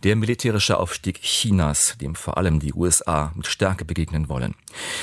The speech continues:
Siebzig Jahre Jubiläum, aber wenig Grund zu feiern, Jörg Münchenberg in London. Wie ist die Stimmung?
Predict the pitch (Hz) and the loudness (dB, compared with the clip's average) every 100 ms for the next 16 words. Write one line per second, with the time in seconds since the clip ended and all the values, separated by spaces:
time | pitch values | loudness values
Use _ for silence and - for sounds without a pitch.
0 | - - - 139 151 131 131 120 113 107 | -8 -2 2 2 2 4 4 4 4 4
1 | 101 98 123 123 110 101 110 123 - 117 | 4 6 4 4 2 4 4 2 2 2
2 | 120 117 - 120 131 87 85 85 90 - | 4 2 0 0 2 2 2 2 0 0
3 | 90 90 - 90 87 85 - 82 82 85 | 2 2 2 2 2 0 0 0 2 4
4 | 85 80 80 98 120 - 85 - 71 67 | 4 2 2 0 0 -2 -2 -2 -2 -4